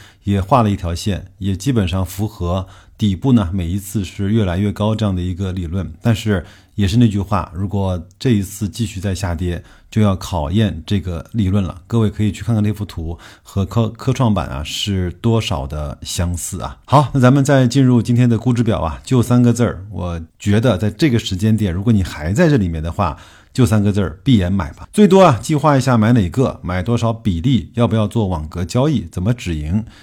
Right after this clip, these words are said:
这些呢，如果你愿意的话，可以到社群来找我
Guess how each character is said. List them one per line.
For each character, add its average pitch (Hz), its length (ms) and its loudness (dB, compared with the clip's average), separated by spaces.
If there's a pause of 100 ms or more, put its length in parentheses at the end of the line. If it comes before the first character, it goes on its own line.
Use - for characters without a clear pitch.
(100)
这 180 140 4
些 151 120 2
呢， 139 200 2
如 120 100 2
果 135 80 4
你 117 120 4
愿 139 200 4
意 113 60 4
的 98 100 -2
话， 95 220 -2
可 80 160 -6
以 101 80 0
到 101 160 -2
社 117 160 -2
群 95 240 -4
来 82 260 -4
找 85 200 -4
我 101 200 -4